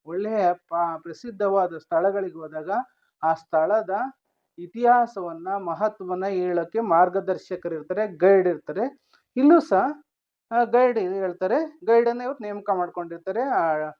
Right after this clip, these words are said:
ಟುಸೋಡ್ ವ್ಯಾಕ್ಸ್ ಮ್ಯೂಸಿಯಂ ಅಲ್ಲಿ. ಮೇಡಮ್ ಟುಸೋಡ್, ಆ ಗೈಡ್ ಹೇಳ್ತಾನೆ, ಮೇಡಮ್ ಟುಸೋಡ್ ಈ ವ್ಯಾಕ್ಸ್ ಗೊಂಬೆಗಳನ್ನು ಮೊದಲು ಮಾಡಿದ್ರು. ವ್ಯಾಕ್ಸ್ ಅಂದ್ರೆ ಮೇಣದ, ಮೇಣದ,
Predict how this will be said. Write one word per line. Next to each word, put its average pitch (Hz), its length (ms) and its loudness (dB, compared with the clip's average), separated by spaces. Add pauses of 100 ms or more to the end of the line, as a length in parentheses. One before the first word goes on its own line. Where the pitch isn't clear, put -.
(260)
ಟುಸೋಡ್ 185 340 -2
ವ್ಯಾಕ್ಸ್ 180 360 2
ಮ್ಯೂಸಿಯಂ 156 440 -8
ಅಲ್ಲಿ. 220 200 -2 (520)
ಮೇಡಮ್ 294 720 6
ಟುಸೋಡ್, 247 680 -4 (180)
ಆ 226 60 -4
ಗೈಡ್ 240 260 -2
ಹೇಳ್ತಾನೆ, 170 380 -6 (520)
ಮೇಡಮ್ 247 380 4
ಟುಸೋಡ್ 277 560 -4
ಈ 247 220 -6
ವ್ಯಾಕ್ಸ್ 233 420 4
ಗೊಂಬೆಗಳನ್ನು 202 540 -6
ಮೊದಲು 208 380 -4
ಮಾಡಿದ್ರು. 160 400 -4
ವ್ಯಾಕ್ಸ್ 262 400 4
ಅಂದ್ರೆ 196 220 -2
ಮೇಣದ, 180 580 -2 (1000)
ಮೇಣದ, 208 360 -4